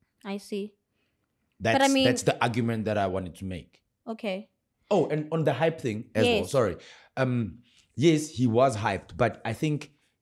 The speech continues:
Speaker 2: his hype came at the start of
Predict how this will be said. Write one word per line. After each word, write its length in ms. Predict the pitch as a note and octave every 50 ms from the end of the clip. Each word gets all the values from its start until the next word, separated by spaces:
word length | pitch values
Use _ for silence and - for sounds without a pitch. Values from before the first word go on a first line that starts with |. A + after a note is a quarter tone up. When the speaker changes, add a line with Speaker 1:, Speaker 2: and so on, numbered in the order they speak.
| _ _
Speaker 2:
his 280 | - G#2 C3+ C3+ B2+ C3
hype 420 | - G2 A#2 C#3+ D#3 D3 D3+ - -
came 480 | - D3 C3+ B2 A#2 A#2 D3+ - - - _ _ _ _ _ _ _ _ -
at 180 | C3 B2+ - -
the 80 | B2
start 460 | - - - - - C3+ C3 C3 - -
of 380 | - A2+ A2 G2 - - -